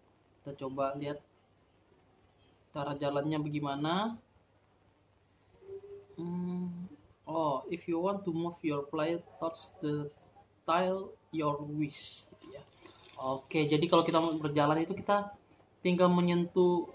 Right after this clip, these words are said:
Oh, kita bisa membesarin juga ya. Ini apa nih? Skip turn. Oke, ini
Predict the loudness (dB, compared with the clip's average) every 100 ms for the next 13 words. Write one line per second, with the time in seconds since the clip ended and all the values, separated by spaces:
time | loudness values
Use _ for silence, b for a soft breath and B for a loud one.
0 | -20 -20 -20 _ -6 -4 -2 -4 -2 -2
1 | -4 -2 -2 -2 2 2 2 -2 -4 -2
2 | -4 -4 -12 _ _ _ _ _ _ _
3 | _ _ _ _ -6 -6 -6 -8 -12 _
4 | _ _ -20 -20 -20 _ -20 _ -20 _
5 | _ _ -20 -20 -20 -18 -14 -8 -8 -8
6 | -20 -18 -12 -8 -10 -12 _ _ _ -20
7 | -20 _ _ _ -20 -16 -14 -14 -14 -18
8 | -20 -20 -20 -16 -10 -2 -2 -2